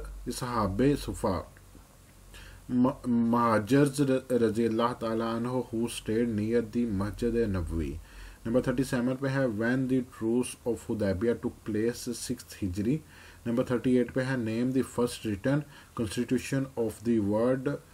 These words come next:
میثاق مدینہ؟ نمبر تھرٹی نائن پہ ہے، what was the written on the Holy Prophet صلی اللہ علیہ وسلم seal؟ اللہ رسول محمد۔ فورٹی پہ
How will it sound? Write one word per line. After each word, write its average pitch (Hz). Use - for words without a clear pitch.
میثاق 107
مدینہ؟ 113
نمبر 120
تھرٹی 113
نائن 104
پہ 117
ہے، 120
what 110
was 101
the 107
written 107
on 107
the 113
Holy 113
Prophet 120
صلی 107
اللہ 107
علیہ 104
وسلم 104
seal؟ 107
اللہ 101
رسول 101
محمد۔ 107
فورٹی 110
پہ 120